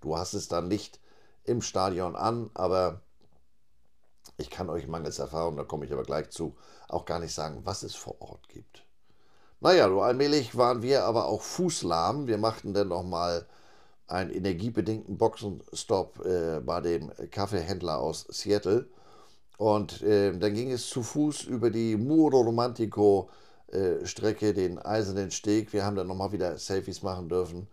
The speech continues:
Äh, Nachtaufnahmen vom Championship und der Skyline gemacht. Äh, ich fühlte mich irgendwie an die Szene aus Das Boot erinnert, wo sie durch die Meerenge von Gibraltar, ähm, fahren müssen. Also Torpedorohr eins fluten, ne? Ziel erkannt.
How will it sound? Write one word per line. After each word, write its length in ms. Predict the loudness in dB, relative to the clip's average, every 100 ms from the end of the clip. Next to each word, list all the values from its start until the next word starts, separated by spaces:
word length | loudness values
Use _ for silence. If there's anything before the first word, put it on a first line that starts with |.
| -20 -20 -20 -8
Äh, 260 | -4 -2 -4
Nachtaufnahmen 800 | -2 -4 0 -2 -2 -4 -4 -4
vom 300 | -4 -4 -6 -12
Championship 680 | -6 -4 -2 -6 -6 -6 -6
und 120 | -6
der 140 | -6 -6
Skyline 560 | -4 -2 0 0 -4
gemacht. 500 | -6 -6 -8 -10 -12
Äh, 360 | -8 -6 -8 -12 -16 -20 -20 -18
ich 140 | -16 -10
fühlte 260 | -10 -8
mich 200 | -12 -10
irgendwie 500 | -10 -8 -6 -6 -8 -16 -20 -10
an 160 | -10
die 80 | -8
Szene 460 | -10 -6 -6 -6 -4
aus 320 | -4 -6 -14
Das 260 | -8 -8 -6
Boot 380 | -4 -4 -4 -6
erinnert, 520 | -6 -6 -10 -12 -8
wo 120 | -8
sie 300 | -6 -6 -8 -14 -20 -20 -10
durch 200 | -8 -6
die 120 | -6
Meerenge 420 | -4 -4 -6 -8
von 260 | -8 -8 -6
Gibraltar, 880 | -8 -8 -8 -6 -8 -8 -8 -8 -12 -20 -20 -20 -20 -20 -10
ähm, 480 | -8 -8 -8 -12 -18 -20
fahren 420 | -8 -6 -6 -8
müssen. 360 | -14 -14 -16 -12
Also 340 | -10 -8 -10
Torpedorohr 760 | -10 -10 -6 -4 -4 -4 -4
eins 240 | -8 -12 -12
fluten, 440 | -6 -6 -6 -14
ne? 180 | -14 -14
Ziel 260 | -14 -14 -12
erkannt. 480 | -12 -10 -12 -12